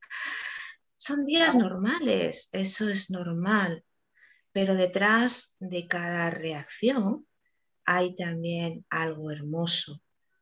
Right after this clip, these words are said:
Speaker 1: y algo bonito. Y no nos quedamos con ese momento triste del día o con ese dolor puntual que tenemos,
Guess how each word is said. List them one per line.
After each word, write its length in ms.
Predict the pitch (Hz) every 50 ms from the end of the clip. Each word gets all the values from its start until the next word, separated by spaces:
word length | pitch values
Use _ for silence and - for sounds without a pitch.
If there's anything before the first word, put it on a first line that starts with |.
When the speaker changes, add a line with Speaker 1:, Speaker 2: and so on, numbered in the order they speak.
| _ _
Speaker 1:
y 180 | - 170 175 175
algo 360 | 170 170 170 170 175 175 170
bonito. 680 | 165 151 147 151 170 196 190 190 - 160 151 147 151 _ _ _ _ _ _ _ _ _ _ _ -
Y 120 | 175 170
no 120 | 170 190 226
nos 180 | 262 277 269 -
quedamos 520 | - 202 190 180 185 190 196 214 214 208
con 220 | - - 185 175 180
ese 220 | 180 - - 226
momento 600 | 220 208 190 175 175 175 180 180 185 180 170 170
triste 460 | - - 185 214 254 - - - 180 165
del 200 | 160 151 151 151
día 380 | 165 175 185 170 156 151 151 _ _ _ _ -
o 160 | 165 165 170
con 200 | 165 156 156 160
ese 280 | 170 170 - - 180
dolor 420 | 170 170 160 156 160 180 208 - -
puntual 600 | - 196 175 170 165 170 156 160 170 175 170 170 170
que 140 | - 160
tenemos, 640 | 165 160 160 160 160 156 156 151 147 147 - - _